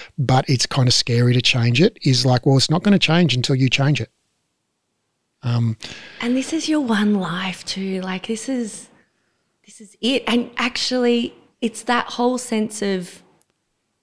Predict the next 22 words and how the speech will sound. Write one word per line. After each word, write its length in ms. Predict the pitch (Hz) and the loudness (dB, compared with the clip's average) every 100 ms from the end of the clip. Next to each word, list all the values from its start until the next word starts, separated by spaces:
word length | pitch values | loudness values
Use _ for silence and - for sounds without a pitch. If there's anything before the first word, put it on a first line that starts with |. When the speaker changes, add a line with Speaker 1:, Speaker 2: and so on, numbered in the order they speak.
| _ _ _ _ _ _ _ _ _ _ - | _ _ _ _ _ _ _ _ _ _ -2
Speaker 2:
Raf, 220 | 320 320 | -2 0
I'm 120 | 339 | -4
sure 300 | - - 415 480 | -4 0 2 2
you 240 | 220 233 | 2 2
said 340 | 247 - 285 - | 0 0 -2 0
this. 280 | 202 185 - | -2 -2 -6
Didn't 360 | 277 330 466 | -4 -4 -4
you 200 | 233 247 | 0 0
say 300 | 233 254 247 | 0 0 0
this? 500 | 233 220 208 - - _ _ _ _ _ _ | 0 -2 -2 -10 -16 _ _ _ _ _ _
You 200 | 240 277 _ | -20 -20 _
did 580 | - 311 349 240 190 - - | -6 -2 0 0 0 -6 -6
in 220 | 247 277 | -2 0
our 260 | 311 311 320 247 | -2 -4 -4 -4
episode. 1000 | 240 - 233 - 220 214 208 214 214 - - _ _ _ _ _ 220 | -6 -8 -10 -8 -4 0 0 0 -2 -8 -20 _ _ _ _ _ -6
Oh, 220 | 190 185 _ | -4 -6 _
goodness 440 | - 214 196 196 - | -6 -2 -2 -4 -4
me. 360 | 196 190 185 - - _ _ | -4 -4 -6 -12 -20 _ _
It 60 | 269 | 0
was 160 | 277 269 | 0 0
the 140 | 277 | 0
episode 600 | 277 302 294 311 302 | 0 -2 -2 0 0